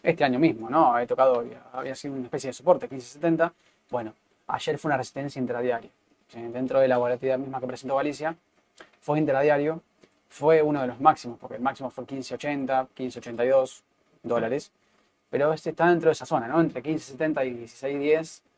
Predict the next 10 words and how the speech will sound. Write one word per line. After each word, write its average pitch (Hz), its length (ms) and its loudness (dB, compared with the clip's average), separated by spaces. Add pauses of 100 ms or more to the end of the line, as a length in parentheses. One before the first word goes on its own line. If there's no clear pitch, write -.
(100)
que 131 160 -8
veníamos 123 580 -4
mencionando 131 460 -6
hace 127 140 -12
tiempo. 143 400 -2 (1120)
Y 156 160 2
hoy 165 180 6
vuelve 151 560 4 (840)
a 131 180 4
retroceder. 123 600 0